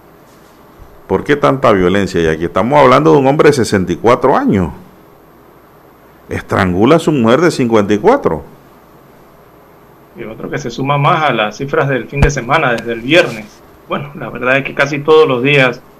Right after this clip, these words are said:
Speaker 2: de la semana están ocurriendo este tipo de acontecimientos, eh, violentos, hechos violentos en el país.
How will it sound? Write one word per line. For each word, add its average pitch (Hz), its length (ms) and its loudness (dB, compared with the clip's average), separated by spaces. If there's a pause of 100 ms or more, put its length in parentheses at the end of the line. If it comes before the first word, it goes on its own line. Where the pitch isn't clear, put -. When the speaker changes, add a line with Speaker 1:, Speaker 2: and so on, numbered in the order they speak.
(480)
Speaker 2:
de 120 120 -10
la 113 80 -6
semana 123 320 -4
están 147 220 -4
ocurriendo 139 440 -4
este 143 160 -4
tipo 143 320 -4
de 117 140 2
acontecimientos, 120 1080 -10 (180)
eh, 113 160 -16
violentos, 131 920 -2
hechos 131 320 -6
violentos 120 460 -6
en 113 80 -8
el 107 100 -10
país. 123 540 -6